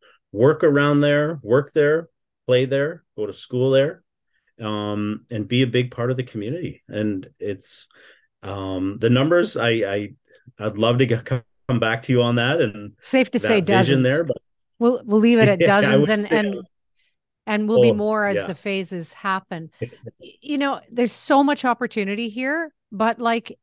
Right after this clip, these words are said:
Speaker 2: any project, there's gotta be a few obstacles. Um, and so, you know, when I think of what, uh, some of the obstacles could be, it is about, you're talking about schools. I'm thinking about the infrastructure or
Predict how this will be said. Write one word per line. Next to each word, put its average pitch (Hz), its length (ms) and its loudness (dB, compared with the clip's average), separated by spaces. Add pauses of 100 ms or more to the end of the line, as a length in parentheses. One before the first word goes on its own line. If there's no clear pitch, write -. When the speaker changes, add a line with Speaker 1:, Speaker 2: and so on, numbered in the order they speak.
Speaker 2:
any 208 260 -4
project, 214 880 -4
there's 196 380 -8
gotta 196 340 -2
be 196 160 -4
a 180 60 -4
few 190 240 -6
obstacles. 175 800 -6
Um, 185 420 -2
and 202 240 -4
so, 220 380 -4 (440)
you 247 80 0
know, 240 80 2
when 240 120 2
I 269 200 2
think 254 280 -6
of 214 80 -6
what, 196 260 -4 (180)
uh, 202 120 -8
some 233 220 -6
of 208 60 -4
the 196 80 -2
obstacles 185 440 -6
could 240 300 -6
be, 156 320 -6
it 226 160 -2
is 262 280 -4
about, 170 440 -6
you're 185 140 -10
talking 196 260 -4
about 175 180 -6
schools. 185 420 -6
I'm 190 120 -6
thinking 254 340 -4
about 180 320 -2
the 170 100 -8
infrastructure 220 1000 -6
or 165 360 -6